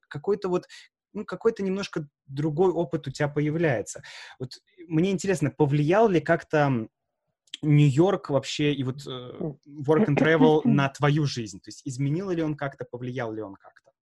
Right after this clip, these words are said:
Speaker 2: Слушай, конечно, он
Speaker 1: Америка.
Speaker 2: просто, в принципе, направил мою жизнь в другом направлении. А,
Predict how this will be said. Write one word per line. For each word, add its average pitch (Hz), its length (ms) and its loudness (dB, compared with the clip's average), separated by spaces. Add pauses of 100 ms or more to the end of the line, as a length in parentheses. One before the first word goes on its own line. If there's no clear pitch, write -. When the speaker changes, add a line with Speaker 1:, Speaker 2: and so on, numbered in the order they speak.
(560)
Speaker 2:
Слушай, - 400 4
конечно, 214 520 6
он 160 60 8
Speaker 1:
Америка. 139 100 4
Speaker 2:
просто, 208 300 4
в - 60 -10 (280)
принципе, 247 440 4
направил 208 520 6
мою 151 240 4
жизнь 151 260 0
в - 20 -4
другом 151 280 0
направлении. 196 840 4 (600)
А, 170 580 6